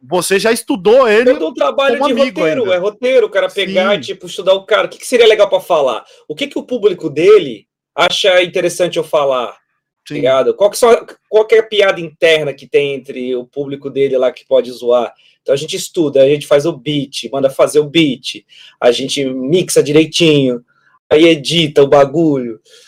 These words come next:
Speaker 2: aí pesquisa muito os convidados, que faz sentido, que o pessoal quer, tá ligado? É, tem todo um, um trampo que,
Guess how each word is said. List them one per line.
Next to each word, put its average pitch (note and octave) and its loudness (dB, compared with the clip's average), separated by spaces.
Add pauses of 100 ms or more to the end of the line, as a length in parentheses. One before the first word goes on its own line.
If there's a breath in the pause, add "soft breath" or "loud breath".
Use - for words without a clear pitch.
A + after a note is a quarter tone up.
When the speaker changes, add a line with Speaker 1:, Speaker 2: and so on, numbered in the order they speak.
(160 soft breath)
Speaker 2:
aí D3+ 2 (100)
pesquisa F#3 2
muito G3 2
os E3 -10
convidados, D3+ 2
que - -16
faz D3 0
sentido, D3 -8
que C#3 -10
o D3 -12
pessoal D#3 2
quer, D3+ 4 (520)
tá - -16
ligado? D3 0 (680)
É, A#2 -2 (100)
tem D#3+ -2
todo G3 -2
um, F3+ -4 (220)
um D3+ -6
trampo F3+ 2
que, G#3 -2